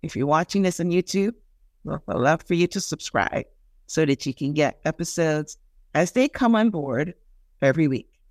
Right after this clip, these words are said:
Thanks again for tuning in, and until next time,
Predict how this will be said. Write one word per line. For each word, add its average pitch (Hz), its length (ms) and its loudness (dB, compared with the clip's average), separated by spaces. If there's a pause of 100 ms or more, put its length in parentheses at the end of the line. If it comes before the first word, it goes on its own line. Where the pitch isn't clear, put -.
(760)
Thanks 151 240 0
again 208 280 4
for 214 120 -2
tuning 208 380 -2
in, 208 260 2 (360)
and 143 140 -4
until 147 340 -4
next 170 280 -2
time, 180 340 0